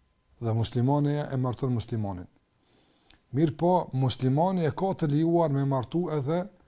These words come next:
ato që nuk është muslimani, në qoftë se është nga i thartë e librit, do të thotë, qoftë jetë krishter apo jehudi, lejohet me e marr.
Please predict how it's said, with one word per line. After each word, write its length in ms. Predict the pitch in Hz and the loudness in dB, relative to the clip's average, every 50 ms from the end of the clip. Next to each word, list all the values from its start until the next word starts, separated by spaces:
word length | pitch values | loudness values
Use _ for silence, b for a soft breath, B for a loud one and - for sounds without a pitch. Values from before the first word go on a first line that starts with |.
| b b b b b b b b b b b b _ - _ | b b b b b b b b b b b b _ -20 _
ato 380 | - - - 127 - - 180 151 | -14 -10 -8 -6 -4 -2 -2 -2
që 180 | - - 139 | 0 0 0
nuk 220 | 147 185 185 - 185 | 2 2 2 2 0
është 100 | 131 143 | 0 0
muslimani, 520 | 156 135 - 147 147 156 175 180 170 156 143 | -2 -2 0 0 0 0 0 0 0 2 2
në 100 | 139 120 - | 0 0 2
qoftë 300 | - 185 190 185 - - | 4 4 4 4 4 0
se 140 | - 156 147 175 208 | -2 -2 0 2 2
është 340 | 170 - - - - - - _ _ _ _ _ _ _ _ _ _ _ _ - 127 123 | 0 0 -2 -8 -12 -20 -20 _ _ _ _ _ _ _ _ _ _ _ _ -8 -4 -2
nga 220 | 120 117 151 175 175 - | 0 2 2 2 2 2
i 100 | 170 143 | 0 -2
thartë 440 | 113 - - - 165 151 127 - 143 | -2 -2 -2 0 0 0 0 0 0
e 60 | 135 | 2
librit, 320 | 147 139 117 101 87 - - _ _ _ - | 4 4 2 2 -2 -8 -12 _ _ _ -12
do 80 | - 95 | -12 -8
të 80 | - - | -4 -2
thotë, 280 | 143 151 143 - - - _ _ _ _ _ _ - | -2 -2 -2 -4 -8 -20 _ _ _ _ _ _ -2
qoftë 320 | - 156 135 - - 143 | 0 0 0 0 0 0
jetë 160 | 127 - - - | 0 0 -2 -4
krishter 460 | - 117 98 - - 151 156 156 - 120 | -4 -4 -2 -2 0 0 0 0 -2 -4
apo 180 | 107 - 123 | -4 0 0
jehudi, 400 | 120 113 98 113 107 101 92 82 - _ _ - - | 0 2 2 0 -2 -2 -4 -6 -8 _ _ -8 -4
lejohet 380 | 101 107 131 170 175 151 117 110 | 0 4 6 6 6 4 2 -2
me 80 | 101 92 | -6 -6
e 80 | 90 | -8
marr. 180 | 87 - - | -8 -10 -12